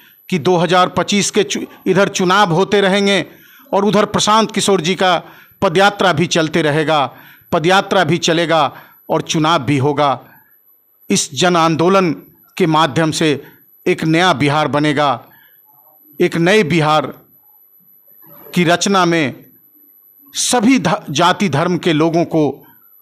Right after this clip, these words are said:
के साथ कोई भेदभाव नहीं,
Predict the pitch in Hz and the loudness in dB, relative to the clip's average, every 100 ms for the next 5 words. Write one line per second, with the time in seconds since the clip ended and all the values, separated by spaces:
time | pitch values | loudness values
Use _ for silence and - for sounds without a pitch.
0 | _ _ _ _ _ _ - 185 - 175 | _ _ _ _ _ _ -2 -2 2 2
1 | 165 - - _ _ 196 185 127 175 160 | 0 -4 -20 _ _ 2 2 2 0 0
2 | 135 156 151 151 156 | 0 0 0 0 0